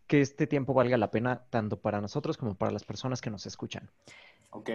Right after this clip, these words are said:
Speaker 1: El, el programa pasado estábamos hablando acerca de los diez errores más comunes que se cometen con las finanzas durante la cuarentena. Y comentamos, eh, uno de lo que yo me declaré culpable, que fue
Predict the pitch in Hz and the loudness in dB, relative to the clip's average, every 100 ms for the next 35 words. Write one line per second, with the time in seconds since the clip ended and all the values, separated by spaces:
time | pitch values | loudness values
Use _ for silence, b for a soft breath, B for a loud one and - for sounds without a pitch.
0 | 117 233 - - 180 185 - 180 180 175 | 0 0 0 4 6 6 6 8 10 10
1 | 180 175 208 226 294 339 190 - 196 175 | 8 6 4 4 4 4 2 6 6 6
2 | - 185 180 156 139 143 147 147 - 160 | 2 2 2 0 2 2 2 0 -4 0
3 | 170 127 123 151 147 165 147 143 139 147 | 0 2 0 0 0 -2 -2 -4 -4 -6
4 | - 147 135 131 143 - 113 - 107 113 | -2 -2 -2 -2 -6 -6 -8 -6 -4 -4
5 | 110 117 - 196 269 - 156 131 131 127 | -4 -6 2 2 2 0 -2 -2 -4 -4
6 | 123 107 107 110 117 120 127 170 151 - | -4 -4 -4 -4 -2 -2 -2 -4 -6 -10
7 | _ _ _ _ _ 156 139 151 156 147 | _ _ _ _ _ -2 0 2 2 4
8 | 180 151 175 - - - 123 120 120 - | 4 2 -2 -10 -20 -4 2 4 4 2
9 | _ 147 156 165 131 107 - 113 151 127 | _ 0 4 6 6 6 4 4 4 4
10 | - 110 120 143 120 117 123 - - 120 | 2 2 2 2 4 4 2 -4 0 0